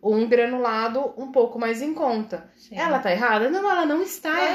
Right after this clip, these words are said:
Speaker 1: errada.
Speaker 2: porque tem cliente pra todos os produtos, né?
Speaker 1: É, é a mesma coisa.
Speaker 2: Só que às vezes o cliente não sabe, então a gente também tem que educar nosso cliente, né? Falar assim: "Olha, meu granulado, meu brigadeiro é feito com chocolate nobre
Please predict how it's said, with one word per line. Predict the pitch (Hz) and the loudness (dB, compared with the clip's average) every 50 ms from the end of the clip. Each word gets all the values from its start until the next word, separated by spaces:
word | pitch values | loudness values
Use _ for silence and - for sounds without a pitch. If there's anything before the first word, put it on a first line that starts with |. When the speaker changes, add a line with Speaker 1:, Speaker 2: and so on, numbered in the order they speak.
| 262 254 | 2 2
Speaker 1:
errada. | 262 277 453 427 415 415 427 - 440 | 2 2 2 0 2 2 0 0 0
Speaker 2:
porque | 370 - 403 381 | 0 0 0 2
tem | 381 370 359 | 2 0 0
cliente | - 349 349 320 349 349 - | 2 2 2 2 2 -2 -2
pra | - 370 359 | 0 0 0
todos | 359 - - - 330 269 269 285 311 - 359 349 330 | 0 -2 -4 -2 0 2 4 2 2 2 2 0 0
os | 320 277 - | 0 -6 -6
produtos, | - 277 262 233 214 240 240 220 190 180 180 - - 208 185 180 175 175 175 | -6 -6 -6 -4 -4 -4 -2 0 0 -2 -2 -4 -8 -8 -8 -8 -8 -8 -8
né? | 190 202 208 226 247 269 302 349 370 311 | -4 -2 2 2 4 4 4 0 0 0
Speaker 1:
É, | 262 | -2
é | |
a | 269 | 2
mesma | 277 269 269 269 339 370 359 | 4 2 2 2 -2 -8 -8
coisa. | - - 311 269 262 262 277 262 233 220 | -8 -6 -2 0 0 0 0 -2 -2 -2
Speaker 2:
Só | 294 294 | 0 4
que | 320 | 4
às | 330 330 | 4 6
vezes | 330 330 302 302 330 | 6 2 2 2 -4
o | |
cliente | 330 339 339 339 330 - 320 | -2 -2 -2 -2 -4 -6 -4
não | 349 403 | -4 -4
sabe, | 403 - 392 254 226 240 233 | -2 -2 -2 -2 0 -2 -2
então | 240 233 | -4 -4
a | |
gente | 262 262 - - | -6 -6 -10 -6
também | - 285 285 285 285 | -6 -4 -4 -4 -6
tem | 285 302 294 | -6 -6 -4
que | - 311 | -4 -4
educar | 254 320 339 - 320 285 | -4 -4 -4 -4 -4 -4
nosso | 285 285 294 - | -4 -4 -8 -6
cliente, | - 359 330 294 233 214 208 - 226 | -2 -2 0 0 0 -2 -4 -6 -4
né? | 220 233 233 | 0 0 0
Falar | 226 - 226 226 220 | 0 2 2 2 2
assim: | 220 - - 214 | 2 0 -6 -10
"Olha, | 180 180 185 | -8 -6 -6
meu | 196 208 220 | -6 -6 -6
granulado, | 220 247 262 254 254 262 269 269 277 302 339 370 370 403 403 427 440 440 - | -4 -4 -4 -4 -4 -2 -2 0 0 2 2 0 0 -2 -2 -2 -2 -2 -4
meu | 254 262 247 240 | -6 -8 -8 -6
brigadeiro | 208 226 247 - 254 226 214 220 214 220 240 285 370 381 | -6 -6 -2 0 0 0 0 0 0 0 0 0 2 0
é | 339 - | 0 -2
feito | - 320 262 240 240 240 240 226 | 0 0 0 0 -2 -2 -6 -6
com | - 233 208 202 | -6 -6 -8 -8
chocolate | - 208 190 - - 202 202 190 196 196 - - | -8 -10 -10 -8 -8 -6 -4 -4 -6 -6 -6 -8
nobre | 247 254 254 247 233 240 233 240 240 247 262 - 311 359 392 | -6 -4 -2 0 2 2 4 4 4 2 0 -2 -2 -2 -2